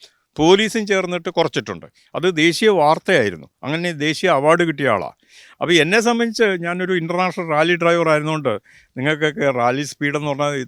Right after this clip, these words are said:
നൂറ്റമ്പത് ഇരുന്നൂറും, ഏഹ്, സ്പീഡിൽ പോകും, നമ്മൾ ഒരിക്കലും പോകാത്ത റോഡിൽ. അപ്പോൾ നമുക്കറിയാം ഒരു അപകട സാധ്യതയുള്ള സ്ഥലം. That's called projected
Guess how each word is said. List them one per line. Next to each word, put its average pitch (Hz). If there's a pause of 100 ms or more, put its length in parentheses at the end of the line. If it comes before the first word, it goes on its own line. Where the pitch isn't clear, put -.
(120)
നൂറ്റമ്പത് 143
ഇരുന്നൂറും, 147 (280)
ഏഹ്, 127
സ്പീഡിൽ 147
പോകും, 107
നമ്മൾ 123
ഒരിക്കലും 135
പോകാത്ത 120
റോഡിൽ. 90 (300)
അപ്പോൾ 170
നമുക്കറിയാം 190
ഒരു 165
അപകട 151 (100)
സാധ്യതയുള്ള 143
സ്ഥലം. 92 (340)
That's 143
called 175 (600)
projected 185